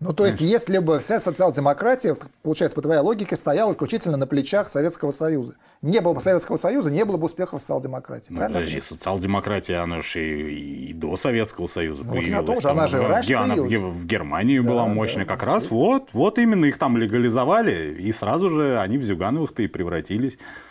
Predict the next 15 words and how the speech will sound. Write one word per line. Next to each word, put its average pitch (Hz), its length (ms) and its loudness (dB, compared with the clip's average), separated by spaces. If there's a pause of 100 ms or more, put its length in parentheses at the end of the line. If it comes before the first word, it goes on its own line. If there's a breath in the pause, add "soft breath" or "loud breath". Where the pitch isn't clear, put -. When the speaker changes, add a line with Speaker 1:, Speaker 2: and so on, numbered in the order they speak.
(680 loud breath)
Speaker 2:
А - 100 0
Speaker 1:
Но, 143 80 4
Speaker 2:
он 147 100 2
Speaker 1:
но 175 120 4
им 180 100 2
было 277 120 4
чем 208 180 0
похвалиться 196 500 0
там, 127 180 0
они 190 140 2
в-, 294 80 4
в-, 120 420 -6
получали 147 380 2
Speaker 2:
Ну, 208 100 2
мы, - 20 4